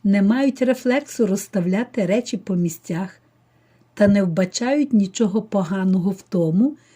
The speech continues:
що всі кубики розкидані по підлозі, адже так зручніше. Ви повинні навчити їх усьому цьому. Саме батьки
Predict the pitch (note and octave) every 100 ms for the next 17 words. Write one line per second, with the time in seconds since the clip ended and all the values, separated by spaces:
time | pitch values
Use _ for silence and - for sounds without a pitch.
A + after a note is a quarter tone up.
0 | _ - - - A#3+ G#3 C4 A#3+ - D4
1 | D4+ D#4 D#4 A3+ G#3+ - G#3 G3 G#3+ G#3+
2 | A3 A3 G#3+ F#3+ E3 E3+ D#3 E3+ F3+ _
3 | _ _ G3+ F3 G3 A#3+ A3+ F#3+ F3 A3
4 | - C4 A3+ E3+ F3+ - _ _ _ _
5 | _ _ _ _ - _ _ _ _ F#3
6 | A#3 E4 - A3 A3 B3 C4 A#3+ C4+ C4+
7 | - F#3+ - G3 F3 F#3+ - G#3 - F3+
8 | E3+ G#3 G#3+ F3+ D3+ D#3 D#3+ _ _ _
9 | _ _ _ _ - - F#3 F#3+ F3+ D#3+
10 | G3 - - C#4+